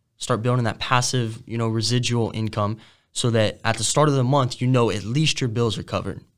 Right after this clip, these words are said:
You may not be able to go out to, to the nice steakhouse, or you may not be able to do this and this, but you at least know that, you know, your, your base is covered.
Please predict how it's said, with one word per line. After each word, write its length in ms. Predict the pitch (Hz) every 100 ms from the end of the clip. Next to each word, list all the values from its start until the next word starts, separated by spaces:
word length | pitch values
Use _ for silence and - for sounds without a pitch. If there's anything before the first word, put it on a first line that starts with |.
| _
You 100 | 113
may 120 | 117 151
not 140 | 131
be 80 | 156
able 140 | 143
to 60 | 120
go 200 | 139 139
out 220 | 139 135
to, 200 | - 85
to 140 | -
the 100 | 120
nice 280 | 113 120 123
steakhouse, 540 | - 110 110 104 104 -
or 40 |
you 80 | 107
may 120 | 113
not 140 | 117
be 100 | 120
able 120 | 117 117
to 80 |
do 140 | 113 113
this 260 | 117 113
and 120 | 107 104
this, 280 | 110 110 - - - _
but 100 | 120
you 120 | 139
at 80 | 135
least 320 | 120 139 -
know 380 | 127 123 113 113 _ _ _ _
that, 300 | 113 104 - _
you 100 | 113
know, 80 | 110
your, 240 | 104 123
your 160 | 113 120
base 320 | 110 113 104
is 100 | 101
covered. 440 | - 110 95 95